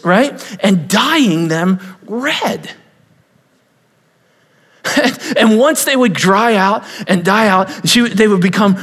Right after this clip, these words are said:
red. And she'd pull this out, right? And, and, oh, oh. And they would do all sorts of things with them. They tie them, they put them belt, and oh, it was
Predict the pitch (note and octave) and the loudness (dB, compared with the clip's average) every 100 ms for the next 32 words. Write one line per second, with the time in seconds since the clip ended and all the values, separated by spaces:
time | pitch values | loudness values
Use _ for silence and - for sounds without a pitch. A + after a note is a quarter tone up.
0 | - A3+ C#4+ A3 G3+ F#3 B3+ A#3 F3+ - | 0 2 2 2 2 2 2 0 -4 -8
1 | - D#4+ F4+ E4+ C4+ - D4+ B3 C#3 F#3 | 0 2 4 2 0 0 0 2 2 0
2 | C4 C4 - - - - A3 - G#3+ F#3 | 0 -2 -14 -18 -6 0 0 2 0 0
3 | - - - - A#3 G#3 F3+ F3 F3 C#3+ | -6 -20 -10 0 2 2 0 -2 -6 -2
4 | D#3+ D4+ F#4 G#4 A4 G#4+ G4 C4 C3+ A2 | 0 2 2 2 2 2 2 0 -2 -6
5 | E3+ - - - - _ - - - A3 | -12 -18 -20 -20 -20 _ -20 -20 -12 -4
6 | - F3+ F3+ E3+ C#3 D3 C3+ D#3+ G#3 F3+ | 0 2 4 2 0 -2 0 0 0 -2
7 | - - E3+ F3 B2+ - A2+ G2+ - A2+ | -4 -4 -4 -4 -8 -8 -8 -8 -6 -8
8 | - G2 E2+ - - C3+ A#2+ - - - | -6 -10 -10 -20 -8 -4 -4 -6 -12 -8
9 | G#2+ B2+ E3 F#3+ G3+ G#3+ A#3 - G3 C3 | -8 -6 -6 -6 -4 -4 -6 -10 -6 -6
10 | - - C#3+ C3+ A2+ B2 F#3 - - F3 | -4 -6 -6 -4 -4 -2 -4 -4 -6 -4
11 | D3 - D#3 G#3+ G#3+ - D3+ D3 | -4 -4 -4 0 0 0 -2 -4